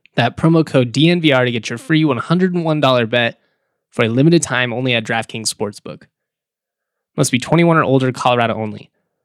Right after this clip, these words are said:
Other terms and conditions and restrictions do apply. See DraftKings dot com slash sportsbook for details. Have a gambling problem? Call one eight hundred five two two forty-seven hundred.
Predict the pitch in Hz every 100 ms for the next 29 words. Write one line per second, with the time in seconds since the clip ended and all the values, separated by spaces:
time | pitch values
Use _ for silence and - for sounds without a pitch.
0 | _ _ - 139 123 - 131 123 117 113
1 | 123 147 151 151 120 110 - 156 - 139
2 | 131 117 - 110 - - _ _ _ _
3 | _ - 127 110 110 117 113 110 107 -
4 | 175 180 - 131 131 - 143 139 147 143
5 | - 117 131 147 135 135 131 - 165 175
6 | 165 190 180 135 - 110 110 113 - 107
7 | 104 107 123 165 180 135 151 147 147 151
8 | 131 120 113 113 - 117 113 170 175 165
9 | - 151 156 156 - 120 131 131 117 -
10 | 117 113 71 - - -